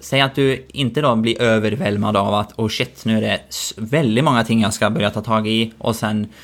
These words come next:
är det ju egentligen en uppskrift för att misslyckas. Men säg att du nu tittar på det här hjulet och sen får du bara välja ut en enda sak. Du får bara välja en enda vana du ska starta med. Och det är din enda uppgave kommande veckor. Bygg en vana kring en sak och få mästring i det.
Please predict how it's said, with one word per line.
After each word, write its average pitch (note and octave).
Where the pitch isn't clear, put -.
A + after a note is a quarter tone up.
är G#2
det G#2
ju G2+
egentligen G2+
en G2+
uppskrift -
för G2
att F#2+
misslyckas. -
Men A#2+
säg C#3
att C3
du C#3
nu C3
tittar B2+
på C3+
det A#2+
här A2+
hjulet G#2
och G#2+
sen A2+
får A2+
du A2+
bara A2
välja G#2
ut -
en G#2+
enda G2+
sak. G2+
Du A2+
får A2+
bara G#2+
välja G#2+
en A#2
enda G#2+
vana G#2
du G#2+
ska G#2+
starta G#2
med. G#2+
Och -
det A#2
är A2+
din A2+
enda G#2
uppgave G#2
kommande F#2+
veckor. G2
Bygg B2
en B2
vana G#2+
kring A2
en G#2
sak G#2+
och A2
få -
mästring G#2+
i G#2+
det. G#2